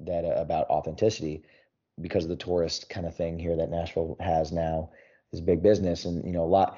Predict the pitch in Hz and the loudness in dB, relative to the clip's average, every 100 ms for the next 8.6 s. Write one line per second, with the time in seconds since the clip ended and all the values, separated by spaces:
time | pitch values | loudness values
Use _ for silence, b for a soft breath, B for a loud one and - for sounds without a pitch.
0 | B - 165 160 143 160 160 139 - 123 | B 2 4 4 4 4 8 8 8 6
1 | 113 107 104 98 92 87 87 92 - 92 | 4 0 0 0 0 0 0 -2 -6 -8
2 | 85 - 90 85 80 80 - - 120 123 | -10 -6 -2 0 -2 -4 -10 0 4 4
3 | 104 95 85 80 - 87 95 92 92 90 | 2 -2 -4 -4 -6 -2 0 2 2 0
4 | 87 82 82 _ _ _ _ 95 87 78 | -2 -4 -10 _ _ _ _ -6 -6 -6
5 | _ - 110 92 92 95 90 85 90 85 | _ 2 4 6 6 6 4 2 -4 0
6 | 95 87 85 90 87 87 - _ _ - | 2 2 2 2 0 -2 -8 _ _ -4
7 | 101 90 85 78 - _ _ - - - | -2 2 2 0 -4 _ _ -20 -12 -2
8 | 104 90 92 87 85 | -2 0 -2 -2 -2